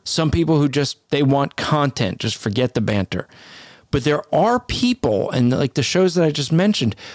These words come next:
where the banter is just the right level that it, it pulls people in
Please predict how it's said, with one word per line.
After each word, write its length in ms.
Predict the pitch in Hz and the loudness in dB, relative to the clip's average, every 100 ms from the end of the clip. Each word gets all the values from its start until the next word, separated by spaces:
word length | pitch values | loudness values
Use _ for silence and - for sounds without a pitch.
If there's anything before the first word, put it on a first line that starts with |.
| - - | -18 -4
where 400 | 139 151 147 - | 0 2 2 -2
the 200 | - 135 | -2 -2
banter 600 | 127 113 156 190 202 147 | 0 0 2 2 2 0
is 240 | 127 107 98 | 2 -2 -4
just 680 | - - 139 165 208 - | -8 -2 0 2 0 0
the 80 | 196 | 2
right 320 | 175 156 160 | 4 2 0
level 600 | 151 135 135 120 95 87 - - - - | 2 2 2 2 0 -2 -6 -20 -20 -6
that 180 | 131 120 | -2 0
it, 160 | 120 - | 0 -2
it 340 | - 131 - - | -4 -4 -4 -6
pulls 380 | - 214 226 - | 0 2 0 0
people 440 | 214 202 180 - - | -2 0 0 -2 -2
in 420 | 160 180 233 | 0 4 4